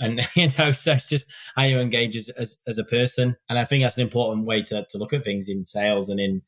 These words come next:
consulting, is you gotta treat everyone the same. What level they're at, and just, yeah, you might get a really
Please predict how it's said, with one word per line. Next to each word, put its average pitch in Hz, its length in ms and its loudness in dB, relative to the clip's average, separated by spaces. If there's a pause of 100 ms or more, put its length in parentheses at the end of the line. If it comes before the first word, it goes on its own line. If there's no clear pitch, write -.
(320)
consulting, 107 520 0
is 92 120 0
you 101 100 -4
gotta 107 160 0
treat 110 160 0
everyone 98 300 0
the 92 80 -4
same. 104 400 -2
What 110 180 -2
level 107 240 0
they're 101 160 2
at, 101 220 0
and 98 100 -6
just, - 360 -6 (100)
yeah, 117 180 4
you 104 160 0
might 110 220 0
get 104 160 -2
a 101 40 -4
really 104 540 0